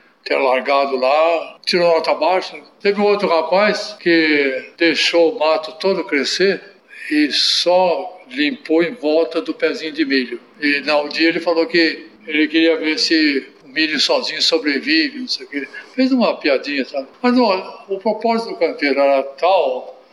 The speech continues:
de que eu não tinha base nenhuma dentro de mim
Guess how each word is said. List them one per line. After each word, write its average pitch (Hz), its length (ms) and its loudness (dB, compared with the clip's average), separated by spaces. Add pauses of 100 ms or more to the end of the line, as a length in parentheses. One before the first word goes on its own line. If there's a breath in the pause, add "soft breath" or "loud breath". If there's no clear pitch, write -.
(180)
de 143 100 -8
que - 140 -4
eu 170 100 2
não 190 180 -2
tinha 185 560 0
base 175 400 2
nenhuma 139 680 -2 (100)
dentro - 340 0
de 139 140 -2
mim 156 340 -4